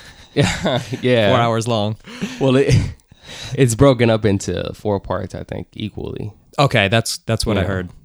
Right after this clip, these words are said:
Speaker 1: Yeah,
Speaker 2: Okay,
Speaker 1: which
Speaker 2: that's actually
Speaker 1: helps.
Speaker 2: not bad. Yeah, an hour long each time.
Speaker 1: Yeah.
Speaker 2: Um, I do wanna see the new Godzilla movie, which
Speaker 1: I saw it yesterday.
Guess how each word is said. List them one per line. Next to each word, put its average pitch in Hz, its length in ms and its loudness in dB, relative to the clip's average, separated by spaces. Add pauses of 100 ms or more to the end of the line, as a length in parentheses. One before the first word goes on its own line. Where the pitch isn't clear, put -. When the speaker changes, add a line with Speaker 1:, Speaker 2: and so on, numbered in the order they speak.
Speaker 1:
Yeah, - 100 0
Speaker 2:
Okay, 190 180 0
Speaker 1:
which 180 80 -4
Speaker 2:
that's 165 160 2
actually 180 260 4
Speaker 1:
helps. 151 40 0
Speaker 2:
not 147 180 0
bad. 131 220 2
Yeah, 131 140 2
an 110 60 0
hour 113 200 0
long 113 280 0
each 110 180 -6
time. 113 280 -4 (140)
Speaker 1:
Yeah. 113 280 -4 (600)
Speaker 2:
Um, 98 400 -6 (140)
I 131 80 0
do 147 140 2
wanna 165 220 2
see 151 360 -2
the 123 120 -4
new 135 360 0 (400)
Godzilla 117 420 -4
movie, 139 380 -6
which 117 360 -2
Speaker 1:
I 104 100 -4
saw 117 200 2
it 92 80 -2
yesterday. 101 560 -6